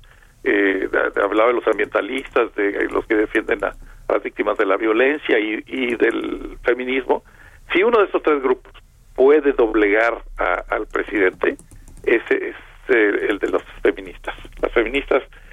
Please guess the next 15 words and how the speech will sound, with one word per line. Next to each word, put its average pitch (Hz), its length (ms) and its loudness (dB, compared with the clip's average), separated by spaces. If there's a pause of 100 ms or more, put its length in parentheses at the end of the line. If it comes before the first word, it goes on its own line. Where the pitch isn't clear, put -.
(240)
tienen 127 340 -2
una 120 160 0
fuerza - 380 0
muy 135 140 -6
grande, 107 340 0
creo 117 200 -2
que 113 340 -2 (320)
están - 340 -2
logrando 117 420 -2
un 117 100 -10
triunfo 117 340 0
cultural, 92 760 0 (460)
eh, 101 800 2
en - 140 -8
México - 580 -4